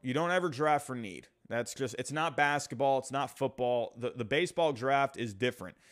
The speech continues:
So, the Chaim Bloom liked him the most, but I think there was also some other things here going on. Probably the, they feel like they, they could save a little money with this pick. Mikey Romero is ranked fifty-four on Baseball America,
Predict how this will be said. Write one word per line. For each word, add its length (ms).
So, 440
the 240
Chaim 260
Bloom 260
liked 300
him 180
the 60
most, 400
but 80
I 40
think 140
there 100
was 120
also 260
some 220
other 180
things 340
here 220
going 340
on. 280
Probably 240
the, 260
they 100
feel 220
like 260
they, 280
they 100
could 160
save 320
a 40
little 220
money 320
with 220
this 160
pick. 260
Mikey 300
Romero 480
is 140
ranked 200
fifty-four 600
on 80
Baseball 460
America, 560